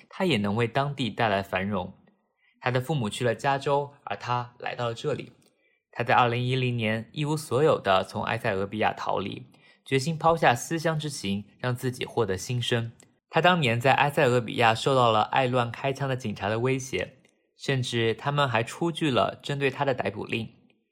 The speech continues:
就因为他为那些牧场被政府掠夺并变卖给了企业的牧民们辩护。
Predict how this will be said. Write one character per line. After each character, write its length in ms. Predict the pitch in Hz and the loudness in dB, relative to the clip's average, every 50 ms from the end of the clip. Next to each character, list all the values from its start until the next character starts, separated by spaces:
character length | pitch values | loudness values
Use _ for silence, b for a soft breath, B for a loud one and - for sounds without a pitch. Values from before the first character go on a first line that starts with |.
| _ _ _ | _ _ _
就 120 | - 151 | -2 0
因 240 | 147 143 151 151 151 | 0 0 0 2 2
为 200 | 151 143 135 127 | 4 4 4 2
他 180 | 127 - 151 | 2 2 2
为 380 | 151 151 165 160 143 135 131 B B B _ | 4 6 6 6 4 4 0 B B B _
那 80 | 151 151 | -6 -4
些 160 | 151 - 160 | -2 -2 -2
牧 240 | 160 175 180 170 151 | 0 0 0 -2 -2
场 280 | - - 113 107 101 | -2 -2 -2 -2 0
被 140 | - - 127 | -2 -2 -2
政 180 | 127 - 151 139 | -2 -2 -4 -6
府 200 | 123 - - 101 | -6 -6 -6 -4
掠 200 | 117 156 147 120 | 0 2 2 2
夺 460 | 151 - 95 92 95 104 104 - _ | 2 0 -2 -2 -2 -2 -4 -8 _
并 240 | - - 143 135 127 | -10 -8 -6 -6 -6
变 220 | 123 127 170 165 151 | -4 -2 -2 0 2
卖 160 | 147 131 120 | 0 0 0
给 100 | - 101 | 0 -2
了 120 | 101 113 | -2 -2
企 380 | 120 - - - - - - - | -4 -6 -8 -10 -10 -10 -8 -4
业 140 | 104 107 104 | -2 -2 -2
的 160 | 104 107 - - | -2 -4 -4 -4
牧 180 | 156 160 139 | -4 -2 -2
民 180 | 107 95 - 101 | -4 -6 -6 -6
们 320 | 104 101 98 92 - - _ _ | -4 -4 -4 -6 -8 -12 _ _
辩 160 | - 147 123 | -6 -6 -6
护。 380 | - - - - 95 - - | -6 -8 -10 -10 -10 -10 -10